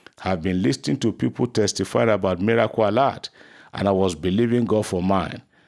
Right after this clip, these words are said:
Then, on the fifteenth of November, a call came to me that my son wa-, is the best graduating student, and the school needed to take his picture to keep in school. I was asked to make some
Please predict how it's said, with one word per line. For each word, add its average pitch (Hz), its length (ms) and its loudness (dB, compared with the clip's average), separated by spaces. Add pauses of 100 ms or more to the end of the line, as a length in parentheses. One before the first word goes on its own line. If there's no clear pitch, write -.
(140)
Then, 107 400 2
on 95 140 -2
the 92 100 0
fifteenth 131 600 -4
of 101 180 0
November, 92 600 -2 (180)
a 92 140 0
call 135 380 2
came 123 340 -2
to 92 180 -4
me 87 340 -4 (360)
that 90 180 -6
my 90 180 -2
son 127 540 0 (600)
wa-, - 140 -6
is 85 260 -2 (240)
the 90 160 -4
best 113 500 0
graduating 104 540 2
student, 98 500 -2 (460)
and 92 160 0
the 90 100 2
school - 300 2
needed 113 400 2
to - 240 -6
take 120 280 -2
his 92 140 -2
picture - 480 -2 (480)
to 90 120 -2 (100)
keep 123 280 0
in 92 120 0
school. - 440 -2 (400)
I 92 120 2
was 90 260 0
asked 123 300 0
to 104 100 0
make 110 240 2
some - 320 -2